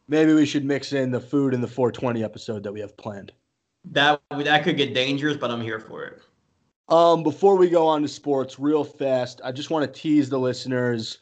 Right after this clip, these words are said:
Speaker 1: Brandon and I are in the midst of joining a podcast network. We're not gonna say who it is yet until everything's finalized,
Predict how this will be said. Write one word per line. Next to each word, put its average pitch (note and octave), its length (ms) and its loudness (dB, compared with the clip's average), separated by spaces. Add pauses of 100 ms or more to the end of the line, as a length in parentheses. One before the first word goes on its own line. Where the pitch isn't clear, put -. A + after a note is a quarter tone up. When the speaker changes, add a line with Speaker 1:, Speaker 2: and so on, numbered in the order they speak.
(400)
Speaker 1:
Brandon D#3+ 480 2
and D3 140 2
I C#3+ 200 4
are C3+ 120 4
in C#3 100 0
the C3+ 80 0
midst C#3+ 540 0
of A2 160 -6
joining C#3 540 -2
a A#2+ 100 -2
podcast B2+ 680 -2
network. F3 600 0 (260)
We're B2 80 -4
not C3+ 200 2
gonna C3+ 120 0
say C3+ 240 0
who C3 220 0
it B2+ 60 2
is A#2 220 0
yet C#3+ 360 2
until B2+ 260 -2
everything's B2 400 -4
finalized, E3 840 2